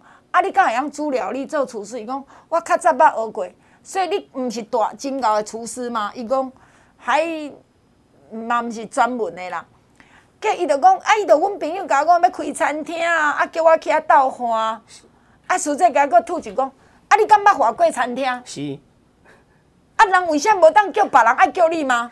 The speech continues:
Speaker 2: <laughs> 对啊，对啊，对啊。
Speaker 1: 啊，但伊就是要去，后来我才知影讲，原来这少年仔是车手，伊本来叫伊的考状摕去做，
Speaker 2: 哦。
Speaker 1: 哦，会，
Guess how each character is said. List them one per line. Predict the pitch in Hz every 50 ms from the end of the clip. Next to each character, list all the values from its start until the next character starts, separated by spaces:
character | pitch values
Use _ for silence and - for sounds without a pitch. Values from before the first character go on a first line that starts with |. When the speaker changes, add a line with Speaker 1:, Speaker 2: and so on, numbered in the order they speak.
| - -
Speaker 2:
<laughs> | - - 220 - - - 180 170 147 _ - 165 156 156 - _ _ _ _ -
对 | 160 156 147
啊， | 135 135 139 147 143
对 | - 131 131
啊， | 131 135 135 135
对 | 143 139 139
啊。 | 139
Speaker 1:
啊， | - - 277
但 | 381 - 339
伊 | 349
就 | 285 302
是 | 294 - 285
要 | 320 381
去， | 370 - 285 -
后 | 285 330 320
来 | 302 285
我 | 320 381
才 | 381 392 392
知 | 381 339
影 | 277 294 285
讲， | 359 359 349 302
原 | 269 233
来 | 233 247 277
这 | - 359 359
少 | - - 349 320
年 | 262 240 254 285
仔 | 294 285
是 | 285 - 190
车 | - - - 247 247 247
手， | 247 - 214 - - - _
伊 | - 262 262 269 214 _
本 | - 330 311
来 | 302 254 220
叫 | 214 277 269 -
伊 | - 262 233 214
的 | 208 - _ -
考 | - 294 294 294
状 | 294 247 202 208
摕 | 196 190 190
去 | 190 240 226
做， | - 254 220 214 208 - _ _ -
Speaker 2:
哦。 | 170 147 165 180 196 208 208 202 202 202
Speaker 1:
哦， | 196 190 190
会， | 180 170